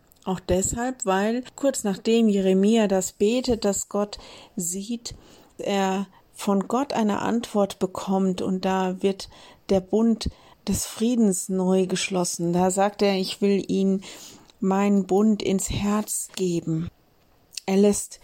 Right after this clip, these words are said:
einen gerechten Spross aufgehen. Wir sind nicht ohne Hoffnung. Und da finde ich es besonders tröstlich,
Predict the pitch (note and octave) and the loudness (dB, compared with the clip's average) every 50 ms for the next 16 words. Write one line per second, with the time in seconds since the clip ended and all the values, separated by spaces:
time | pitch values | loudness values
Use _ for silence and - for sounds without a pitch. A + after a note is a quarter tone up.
0 | - - - - - - - _ _ - F#3+ G3 G3 G3 G3 F#3 F#3+ G3+ F3+ F#3+ | -20 -20 -20 -20 -20 -20 -20 _ _ -4 0 0 2 2 2 2 2 2 2 2
1 | G3+ G#3 - - - - G3+ F#3 - - - - G#3 A3 A3 - - - F3+ F3+ | 0 0 -2 -4 -6 -4 -4 -4 -6 -8 -6 -4 -2 -2 -2 -4 -6 -8 -8 -8
2 | F3+ - - - G3+ F#3+ F#3+ F#3 F#3+ F#3+ F#3 G3+ G3 F#3+ F#3 - G3+ F#3 F#3 - | -8 -8 -6 -2 0 0 2 2 2 0 0 -2 -2 -4 -2 -2 0 0 0 -2
3 | - - G3 F#3+ F#3+ F#3 E3 F#3 A3+ - - - - - - - - - - F3+ | -2 -2 0 0 0 0 0 -2 -6 -6 -6 -8 -8 -6 -6 -8 -8 -8 -8 -8
4 | F3+ - - - - - - - - - - - G3+ - - C4+ D4+ C#4+ - G#3 | -8 -10 -12 -18 -18 -18 -18 -18 -20 -18 -14 -12 -6 0 2 2 2 2 0 -2
5 | F3+ - - F3+ - - G3+ G3+ G3+ G3 F#3 - - - A#3 A#3 A#3 - - - | -4 -4 -4 -4 -2 0 2 4 4 4 2 0 0 0 2 2 2 2 -2 -2
6 | F#3 F3+ F3+ - | -2 -4 -4 -6